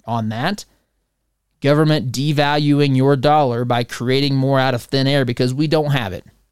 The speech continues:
We don't have it. Making your dollar, my dollar, worth, worth less, which means that the cost of things that we need, from groceries to gas, what have you, are increasing.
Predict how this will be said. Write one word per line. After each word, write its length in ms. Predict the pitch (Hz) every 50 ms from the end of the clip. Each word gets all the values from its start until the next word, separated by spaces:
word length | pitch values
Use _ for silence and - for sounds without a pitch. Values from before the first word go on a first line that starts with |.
| _ _ _ _ -
We 100 | 135 131
don't 200 | 143 143 139 131
have 180 | 123 117 104
it. 80 | 95 90
Making 320 | 110 123 127 - 135 127
your 220 | 123 131 156 185 175
dollar, 360 | 156 156 147 143 147 139 135
my 220 | 127 131 131 135
dollar, 460 | 131 131 127 127 127 127 127 123 120 _ _ _ _ _ _ _ _ _ _ _ _ _ _
worth, 420 | - 127 135 156 160 160 143 - _ -
worth 360 | 135 131 156 202 220 - -
less, 560 | 175 170 160 131 123 131 175 - - - - - _ _ _ _
which 220 | - 139 131 - 147
means 400 | 151 147 147 151 151 151 139 131
that 120 | 135 -
the 80 | - 131
cost 460 | - - 165 151 151 160 147 - -
of 220 | 147 135 123 - - _ _ _ _ _ _ _ _ _ _ _ _ _ _ _ _ _ _ -
things 280 | 139 147 170 175 139
that 180 | - 160 - 127
we 160 | 143 139 131
need, 500 | 131 143 160 147 123 117 131 156 196 190 - _ _ _ _ _ _ _ _ _ -
from 260 | - - 113 104 101
groceries 600 | 101 117 139 156 156 - - - 143 139 131 -
to 100 | - 120
gas, 400 | 117 135 135 131 131 127 120 -
what 160 | 131 117 117
have 260 | 120 151 175 190 165
you, 260 | 120 98 92 - 143 131 _ _ _ _ _ _ _ _ _ _ _ _ _ _ _ _ - - - - -
are 140 | - 113 120
increasing. 640 | 139 180 233 240 - 254 226 190 - - 113 - 123